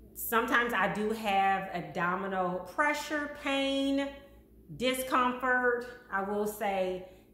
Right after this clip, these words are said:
that was lessened. But again, having interstitial cystitis,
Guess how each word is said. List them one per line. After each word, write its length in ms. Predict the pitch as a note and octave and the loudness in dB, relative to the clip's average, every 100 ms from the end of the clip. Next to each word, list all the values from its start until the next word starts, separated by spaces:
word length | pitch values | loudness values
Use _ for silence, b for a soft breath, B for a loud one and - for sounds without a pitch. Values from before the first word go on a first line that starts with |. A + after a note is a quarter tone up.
| E3 D3+ | -8 0
that 300 | F#3 - A3+ | 2 2 -2
was 160 | G3+ G3+ | -4 0
lessened. 580 | G#3+ A3 - B3 B3 B3 B - | 2 2 -2 -2 -4 -6 B -4
But 120 | F3+ | 0
again, 640 | F3+ F3+ G#3 F#3+ E3+ D#3+ - | 2 2 0 2 0 -2 -6
having 520 | F3+ F#3 G3 G3 F#3 | -2 0 0 0 -2
interstitial 520 | F#3 F3+ F3+ F#3+ F#3 | -2 -4 -4 -4 -4
cystitis, 720 | F#3 F3 - F#3 F#3+ A3 A3+ | -4 -6 0 2 2 2 -2